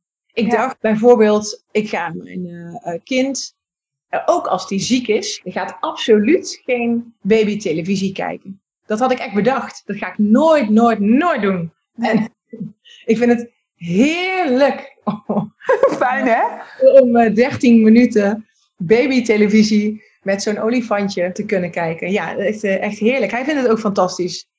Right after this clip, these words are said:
Speaker 1: Dus,
Speaker 2: Hm.
Speaker 1: eh, ik ben er wel wat milder in geworden, ja.
Speaker 2: Ja, het is wel grappig dat je dit zegt, Eve, want vanavond, ik was aan het koken, maar de man die had minder geslapen, dus die was gewoon moe. Heb
Speaker 1: Ja.
Speaker 2: ik ook inderdaad mijn laptop ervoor gezet en ik dacht, ik moet even koken.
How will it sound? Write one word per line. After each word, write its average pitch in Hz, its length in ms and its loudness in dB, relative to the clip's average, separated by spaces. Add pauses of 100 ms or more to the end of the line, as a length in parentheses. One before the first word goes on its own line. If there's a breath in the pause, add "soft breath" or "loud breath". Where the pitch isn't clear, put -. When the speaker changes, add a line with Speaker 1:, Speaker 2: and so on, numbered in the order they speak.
(260)
Speaker 1:
Dus, 185 220 -2
Speaker 2:
Hm. 208 60 -2
Speaker 1:
eh, 190 200 0
ik 214 100 -4
ben 240 140 0
er 226 80 0
wel 247 180 2
wat 269 120 2
milder 285 320 0
in 196 100 0
geworden, 180 340 -2
ja. 170 220 -8 (240 soft breath)
Speaker 2:
Ja, 247 80 -4
het 277 80 -4
is 277 60 -6
wel 285 80 2
grappig 294 280 -2
dat 247 140 -2
je 240 80 0
dit 214 160 -2
zegt, 254 240 -4
Eve, 214 260 -2
want 214 260 -4
vanavond, 220 760 -2
ik 208 120 -6
was 208 140 2
aan 202 80 -2
het 185 120 -6
koken, 214 680 2
maar 185 180 -6
de 190 60 -2
man 190 220 0
die 185 100 -2
had 190 120 -2
minder 202 320 0
geslapen, 202 500 -2
dus 170 200 -8
die 208 120 0
was 208 160 2
gewoon 185 300 2
moe. 247 380 4 (200 loud breath)
Heb 302 240 -2
Speaker 1:
Ja. 240 100 -4
Speaker 2:
ik 262 220 -6 (120)
ook 269 280 2
inderdaad 247 580 -2
mijn 214 200 0
laptop 294 460 0
ervoor 220 360 4
gezet 214 380 0
en 220 120 0
ik 233 140 -2
dacht, 214 220 -4
ik 226 100 -2
moet 233 160 4
even 339 400 0
koken. 247 640 0